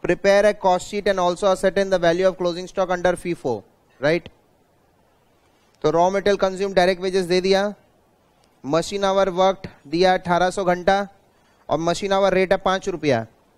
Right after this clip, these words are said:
राइट, that is rupees five।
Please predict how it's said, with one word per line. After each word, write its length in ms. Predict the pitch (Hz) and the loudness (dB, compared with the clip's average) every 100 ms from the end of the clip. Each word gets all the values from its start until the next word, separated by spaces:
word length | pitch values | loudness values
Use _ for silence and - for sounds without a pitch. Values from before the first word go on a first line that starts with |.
| _ _ _ _ _ _ _ _ _ _ _ _ - | _ _ _ _ _ _ _ _ _ _ _ _ -2
राइट, 160 | 165 170 | 0 2
that 160 | 175 190 | 0 0
is 80 | 175 | -4
rupees 260 | 180 196 - | -6 -4 0
five। 240 | 170 135 | 0 0